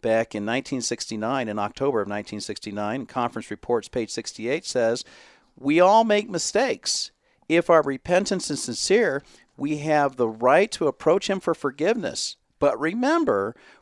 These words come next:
we are not entitled to any quota of mistakes. It is always better that we don't make them.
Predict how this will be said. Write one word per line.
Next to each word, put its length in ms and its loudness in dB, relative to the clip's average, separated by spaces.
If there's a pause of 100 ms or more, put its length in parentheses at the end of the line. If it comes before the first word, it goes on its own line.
we 220 -2
are 140 4
not 300 4
entitled 540 4
to 140 -2
any 200 -2
quota 480 4
of 60 0
mistakes. 600 -2 (340)
It 140 2
is 160 2
always 380 4
better 300 4
that 120 2
we 80 -2
don't 220 0
make 260 -2
them. 240 -8